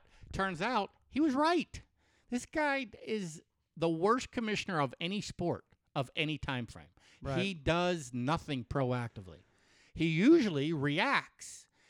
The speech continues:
Speaker 1: to some stupid, you know, when y-, the N F L, the players don't like him.
Speaker 2: No.
Speaker 1: The owners don't like him.
Speaker 2: No.
Speaker 1: The, the entire N F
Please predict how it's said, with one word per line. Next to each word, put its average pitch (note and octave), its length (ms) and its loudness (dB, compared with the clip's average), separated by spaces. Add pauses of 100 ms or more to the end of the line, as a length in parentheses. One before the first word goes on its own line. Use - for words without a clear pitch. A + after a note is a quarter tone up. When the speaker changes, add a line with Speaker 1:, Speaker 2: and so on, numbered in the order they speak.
Speaker 1:
to D#3+ 140 -2
some F3 300 -8
stupid, F3 800 -2 (100)
you C#3+ 100 -2
know, G#3+ 140 0
when A3+ 260 -4 (260)
y-, - 180 -18 (440)
the C3+ 160 -2
N F3+ 80 0
F A3+ 180 -2
L, E3+ 360 0
the C3 100 -4
players D#3 380 2
don't A#2 240 -4
like F2+ 200 -16
him. E2+ 120 -20 (240)
Speaker 2:
No. F3+ 340 6
Speaker 1:
The E3 140 6
owners F3+ 400 6 (200)
don't D3+ 220 4
like A#2 240 -6
him. - 120 -20 (120)
Speaker 2:
No. C#3+ 400 2 (480)
Speaker 1:
The, E3 460 -4 (1120)
the E3+ 180 0
entire A3 600 -2
N G3+ 160 -4
F G3 260 -6